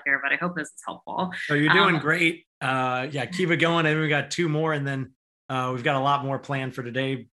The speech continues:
Speaker 2: but this is
Speaker 1: Yes.
Speaker 2: important. So make sure everybody is on the same page about what
Speaker 1: Yeah.
Speaker 2: this bill does. By the way, I had a, <clears throat> sorry to interrupt, Catherine, but I had a couple questions in the chat about which bill it was we were discussing. I think some people may have joined later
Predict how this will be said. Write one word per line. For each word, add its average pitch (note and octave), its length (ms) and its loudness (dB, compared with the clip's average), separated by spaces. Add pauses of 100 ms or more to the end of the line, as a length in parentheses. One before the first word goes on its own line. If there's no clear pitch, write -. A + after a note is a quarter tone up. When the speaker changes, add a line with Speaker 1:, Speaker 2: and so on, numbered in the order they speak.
Speaker 2:
but B2 280 -8
this D3+ 180 0
is F3 120 0
Speaker 1:
Yes. - 20 2
Speaker 2:
important. D#3 580 0 (180)
So D3 340 -2
make D#3+ 300 0
sure D#3+ 180 2
everybody D3 400 0
is C3+ 80 -4
on C#3+ 120 -2
the B2+ 60 -8
same C#3 220 -6
page C#3+ 260 -2
about A#2+ 300 -6
what D3+ 300 -2
Speaker 1:
Yeah. C#3+ 100 0
Speaker 2:
this C3+ 240 -2
bill C3+ 260 0
does. C#3 220 -2
By E3+ 80 0
the F3+ 60 2
way, E3+ 100 4
I - 20 2
had F3+ 180 2
a, D#3+ 520 2 (260)
<clears throat> - 260 -20
sorry D#3 200 -4
to C#3 60 -4
interrupt, B2 420 -2 (300)
Catherine, B2 240 -4
but B2+ 80 0
I C3 60 4
had D#3 120 4
a C#3 80 2
couple F#3 320 -2
questions D3+ 440 -2
in B2+ 100 -8
the A#2 60 -12
chat C3+ 280 0
about B2 320 -2
which C3+ 220 -2
bill F3 180 2
it D3 100 -2
was D3 240 -2
we D3 100 -2
were C3 60 -2
discussing. A#2+ 460 -4
I A2+ 40 -8
think B2+ 200 -8
some C3+ 160 -6
people B2+ 160 -2
may B2 100 -4
have A#2+ 140 -2
joined B2 240 -6
later A#2 260 -4